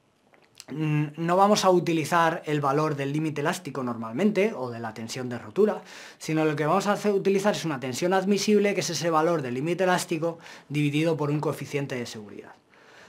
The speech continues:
¿Por qué aplicamos el coeficiente de seguridad? Bueno, pues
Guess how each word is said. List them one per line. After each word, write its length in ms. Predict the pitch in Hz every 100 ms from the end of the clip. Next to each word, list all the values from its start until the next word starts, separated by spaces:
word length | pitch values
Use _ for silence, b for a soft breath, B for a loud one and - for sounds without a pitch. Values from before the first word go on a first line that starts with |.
| B
¿Por 180 | - 160
qué 80 | 190
aplicamos 440 | 190 196 196 202 190
el 100 | 180
coeficiente 480 | 175 170 170 160
de 80 | 160
seguridad? 640 | 147 147 160 185 240 123 120
Bueno, 180 | 123
pues 240 | 110 -